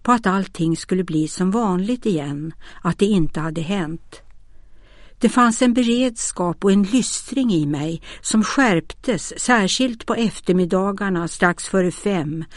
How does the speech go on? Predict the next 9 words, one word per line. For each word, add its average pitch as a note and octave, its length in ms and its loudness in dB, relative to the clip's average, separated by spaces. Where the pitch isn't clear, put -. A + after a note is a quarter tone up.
då A3 100 4
han F#3 220 4
alltid G3 680 -2
hade E3+ 260 -2
brukat D#3 520 -2
komma D#3+ 260 0
hem D3 420 -2
från D#3 280 -6
sågen. D3 680 -6